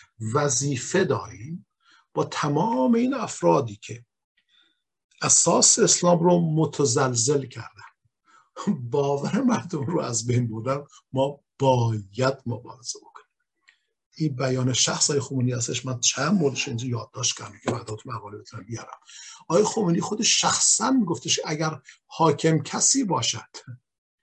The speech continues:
که اعتقادات مردم رو به بازی بگیره، آنها رو سوس و متزلزل بکنه، ما مکلفیم، ما وظیفه داریم با اون مبارزه بکنیم. امیدوار هستیم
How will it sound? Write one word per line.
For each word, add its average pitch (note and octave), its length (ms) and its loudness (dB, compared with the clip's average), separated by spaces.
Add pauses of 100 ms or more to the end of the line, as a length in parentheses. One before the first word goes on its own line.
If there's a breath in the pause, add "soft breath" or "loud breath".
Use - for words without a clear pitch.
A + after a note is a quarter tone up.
(540 soft breath)
که - 140 -4
اعتقادات D#3+ 580 0
مردم D3+ 320 -4
رو - 100 -6
به E3 120 4
بازی D3 560 0
بگیره، A#2+ 480 -6 (280)
آنها D3 220 0
رو C#3+ 80 2
سوس - 440 2
و D3 100 -6
متزلزل C3 520 -4
بکنه، F3+ 420 -4 (340 loud breath)
ما C#3+ 280 0
مکلفیم، C#3+ 1120 -2
ما C3+ 320 -2
وظیفه B2+ 480 -2
داریم F#3 300 0
با C#3+ 80 -4
اون C#3+ 240 -6
مبارزه G#2 460 -8
بکنیم. - 360 -20 (1600)
امیدوار C3+ 220 -4
هستیم B2+ 360 -2